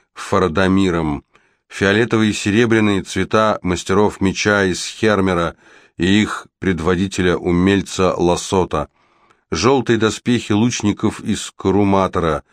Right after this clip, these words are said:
ведомые вождем и лекарем Варисамальски – белые накидки на плечах копьеносцев из Улузии, ну и, конечно, золотые доспехи рыцарей Гранода, верных слуг Тео Третьего.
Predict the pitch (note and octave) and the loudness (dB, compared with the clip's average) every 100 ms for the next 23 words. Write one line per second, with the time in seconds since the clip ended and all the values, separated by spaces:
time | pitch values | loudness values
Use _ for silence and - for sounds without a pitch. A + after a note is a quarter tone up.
0 | _ _ _ _ F2+ F2+ A#2+ A#2 A2 G2+ | _ _ _ _ -6 0 2 2 2 0
1 | G2+ E2+ F2 A#2 G#2+ F#2+ G#2 - G2 F#2+ | 0 0 0 2 2 0 0 0 0 2
2 | F2+ - - _ E2+ F2 F#2+ F2+ G2+ F#2+ | 0 -6 -18 _ -4 0 0 0 0 0
3 | F#2+ F2 E2+ - D#2 C2+ _ _ _ _ | 0 -2 -6 -8 -8 -8 _ _ _ _
4 | - F2+ A2+ A2+ G#2 G2 - A#2 - G#2+ | -6 0 2 2 2 -2 0 -2 0 0
5 | G2+ F2+ F#2+ - G#2+ G2+ - - F#2+ G2 | 2 2 -2 0 0 0 -4 -2 2 2
6 | F#2 - F#2+ E2+ - G#2 F2 - A2+ G2+ | 0 -4 -6 -6 -4 -2 -2 -4 0 2
7 | G#2+ G#2+ E2 E2+ D#2 C2+ _ _ _ _ | 2 2 0 0 0 -2 _ _ _ _
8 | - D#3 E3+ - G#2+ A#2 - G2 E2 F#2 | -2 2 2 2 2 2 0 0 2 2
9 | E2+ - C3 B2+ G2 F#2 - - G2+ E2 | 0 0 0 0 0 -2 -2 0 0 2
10 | F2 D2+ - _ _ - E2+ G#2 - G2 | -2 -2 -6 _ _ -4 0 0 0 0
11 | F2+ E2+ D#2 E2+ F2+ F2+ F2+ D#2+ D2 - | 0 0 -2 0 2 2 2 0 -2 -6
12 | _ _ _ - D#2 G2+ F2+ F#2 - - | _ _ _ -6 0 0 2 0 -4 -4
13 | F#2 G2 - - - F2 D#2+ D2+ F2 E2+ | 0 0 -2 -8 -2 0 0 -2 -2 -2
14 | D2+ - B1+ A#1 | -4 -8 -10 -12